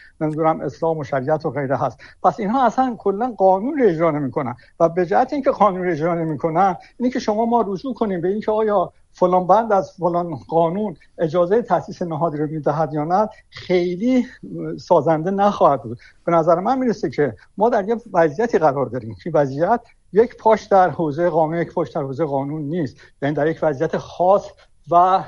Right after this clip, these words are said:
ویژه هست و باید که در اینجا ما قبول بکنیم نهادهایی که بر اساس قوه مؤسس، یعنی اراده مردم شکل می‌گیرن، دارای مشروعیت هستن،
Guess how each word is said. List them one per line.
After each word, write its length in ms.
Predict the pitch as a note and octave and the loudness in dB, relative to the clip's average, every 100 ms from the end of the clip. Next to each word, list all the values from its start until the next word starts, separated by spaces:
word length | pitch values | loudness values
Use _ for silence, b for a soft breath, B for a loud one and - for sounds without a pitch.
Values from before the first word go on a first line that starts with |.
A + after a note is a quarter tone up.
| - | -8
ویژه 420 | D3 D#3+ C#3+ F#3+ | -8 -4 0 0
هست 340 | E3 B2+ - | 0 -2 -4
و 60 | D3 | -4
باید 380 | C#3+ C#3+ G3+ G#3 | -2 -2 -2 -2
که 240 | A3+ A3 B B _ | -2 -2 B B _
در 180 | E3 D#3 | -2 -2
اینجا 340 | D#3 C#3+ F#3+ | -6 -4 -2
ما 140 | G3+ F3 | -2 -2
قبول 320 | E3+ F3+ G#3 | -2 -2 -4
بکنیم 380 | D3 D#3+ C#3+ D#3 | -6 -6 -6 -6
نهادهایی 540 | C#3+ D3 B2+ G3+ G3 | -4 -4 -4 -4 -4
که 120 | - | -4
بر 180 | C3 D3 | -6 -4
اساس 520 | - D3 - F3+ - C3 b b - | -4 -6 0 0 0 -8 b b -4
قوه 340 | E3 D3+ A#3 | -4 -2 -2
مؤسس، 500 | A#3+ E3 C#3 C#3 - | 0 0 -2 -6 -6
یعنی 160 | D#3 F3+ | -6 -6
اراده 460 | E3 E3 E3+ E3+ A#3+ | -2 0 0 0 0
مردم 320 | A3 F#3 D#3 | 0 -4 -6
شکل 240 | C#3 D3+ - | -8 -10 -8
می‌گیرن، 380 | D#3 C3+ D#3 D3+ B _ | -10 -4 -4 -4 B _
دارای 320 | E3+ E3+ A#3+ B3+ | 0 2 2 0
مشروعیت 600 | G3 D#3+ - D3 D#3+ D3 | -2 -4 -8 -6 -4 -2
هستن، 300 | C3 - | -4 -6